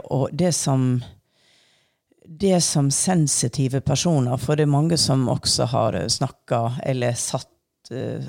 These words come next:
eh, sendt inn spørsmål her om sensitivitet, hva skal man gjøre? Og sensitive personer har jo en mye større, eh, følsomhet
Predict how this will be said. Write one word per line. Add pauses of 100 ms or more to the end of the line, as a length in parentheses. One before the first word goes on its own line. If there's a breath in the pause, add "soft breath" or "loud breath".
eh,
sendt
inn
spørsmål
her (500 soft breath)
om
sensitivitet,
hva
skal
man
gjøre? (720 loud breath)
Og (540)
sensitive
personer
har
jo
en (160)
mye
større, (1080 loud breath)
eh,
følsomhet